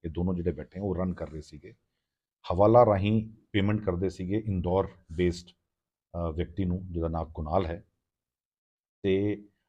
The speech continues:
ਅ, ਨਵੇਂ ਲੜਕੇ, ਅ, ਇੱਕੀ ਬਾਈ ਸਾਲ ਦੇ, ਬਾਈ ਤੇਈ ਸਾਲ ਦੇ, ਇਹ ਰੋਪਿਨ ਕਰਦੇ ਸੀਗੇ, ਕੋਈ ਪੜੋਸੀ ਹੈ ਜਾਂ ਕੋਈ ਅਨਐਮਪਲਾਇਡ ਹੈ।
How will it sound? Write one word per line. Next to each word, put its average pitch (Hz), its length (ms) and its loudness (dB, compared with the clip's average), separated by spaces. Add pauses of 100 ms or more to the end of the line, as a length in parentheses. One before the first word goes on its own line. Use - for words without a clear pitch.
(260)
ਅ, 92 140 -6
ਨਵੇਂ 107 280 2
ਲੜਕੇ, 87 440 -2 (560)
ਅ, - 20 -10 (760)
ਇੱਕੀ - 220 -8
ਬਾਈ 85 220 -2
ਸਾਲ 80 280 -6
ਦੇ, 78 140 -10
ਬਾਈ 80 240 -8
ਤੇਈ 78 180 -10
ਸਾਲ 73 260 -18
ਦੇ, 82 160 -20 (420)
ਇਹ 98 80 0
ਰੋਪਿਨ 90 320 0
ਕਰਦੇ 80 300 -4
ਸੀਗੇ, 87 220 -6
ਕੋਈ 87 140 -4
ਪੜੋਸੀ 80 500 -10
ਹੈ 80 160 -8
ਜਾਂ 80 180 -8
ਕੋਈ 80 340 -14
ਅਨਐਮਪਲਾਇਡ 82 580 -12
ਹੈ। 76 100 -20